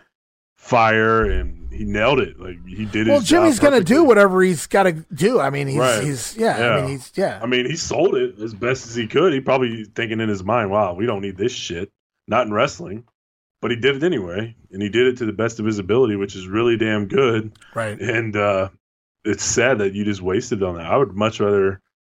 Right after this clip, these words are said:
Speaker 1: him go out there and spew the accolades of Bulldog,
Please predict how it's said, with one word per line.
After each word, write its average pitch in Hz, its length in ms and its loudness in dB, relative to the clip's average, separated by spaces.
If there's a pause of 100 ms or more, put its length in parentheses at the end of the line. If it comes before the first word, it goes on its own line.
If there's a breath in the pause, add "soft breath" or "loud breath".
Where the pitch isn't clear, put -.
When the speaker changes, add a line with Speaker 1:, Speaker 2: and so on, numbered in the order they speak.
(220)
Speaker 1:
him 117 140 -6
go 110 140 0
out 107 120 2
there 107 100 0
and 98 120 -2
spew 110 320 -4
the 107 80 0
accolades 101 540 0
of 92 140 -4
Bulldog, 92 500 -2